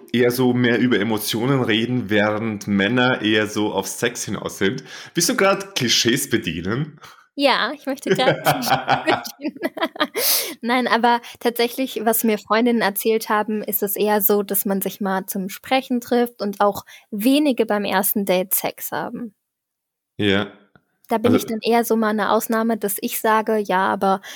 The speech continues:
Speaker 2: wenn es passt, dann passt es. Nichts muss, alles kann“, ne? Da bin ich mit
Speaker 1: Mhm.
Speaker 2: meiner Einstellung eher die Einzige. <laughs>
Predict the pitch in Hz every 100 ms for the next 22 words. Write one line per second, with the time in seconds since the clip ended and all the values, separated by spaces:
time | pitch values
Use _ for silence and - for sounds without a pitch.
0 | - 220 208 196 - 240 - - 208 190
1 | - 302 - 196 196 - - _ _ _
2 | - 240 240 - 247 262 - 220 220 -
3 | - 202 226 330 - 226 247 208 226 247
4 | 247 262 233 214 208 208 247 - 226 220
5 | 208 214 214 208 233 254 - 254 220 202
6 | 262 - 254 -